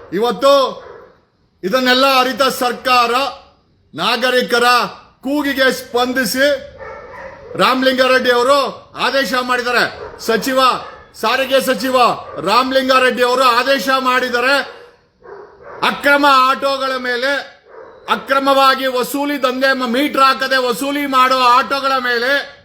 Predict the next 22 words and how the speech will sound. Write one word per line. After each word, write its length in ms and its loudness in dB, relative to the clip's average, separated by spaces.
ಪರ್ಮಿಟ್ 440 0
ಕ್ಯಾನ್ಸಲ್ 420 0
ಮಾಡಿ, 680 2
ಅವ್ರ 200 0
ಮೇಲೆ 240 2
ಎಫ್ 300 0
ಐ 80 2
ಆರ್ 180 4
ಮಾಡಿ, 560 0
ಅವರ 220 -2
ನಟ್ಟು 680 0
ಬೋಲ್ಟು 640 2
ಟೈಟ್ 340 0
ಮಾಡಿ, 520 2
ಅವರ 200 -2
ಅಕ್ರಮ, 480 -4
ಅಕ್ರಮ 480 -2
ವಸೂಲಿ 880 -2
ಮಾಡುವ 420 2
ಆಟೋಗಳ 580 -2
ನಟ್ಟು 680 -4
ಬೋಲ್ಟ್. 840 2